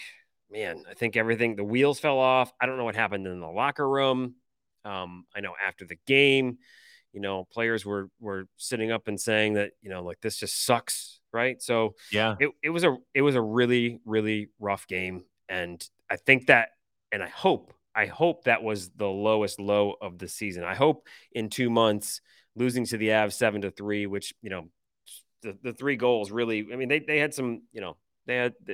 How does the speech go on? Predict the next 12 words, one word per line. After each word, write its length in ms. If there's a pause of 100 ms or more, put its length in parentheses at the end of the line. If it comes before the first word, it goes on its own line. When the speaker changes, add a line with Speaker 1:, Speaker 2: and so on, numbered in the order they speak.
(100)
Speaker 1:
they, 220
they 100
got 200
some 100
things 200
together, 340
but 180
still 280
they 100
got 120
blown 220
out. 140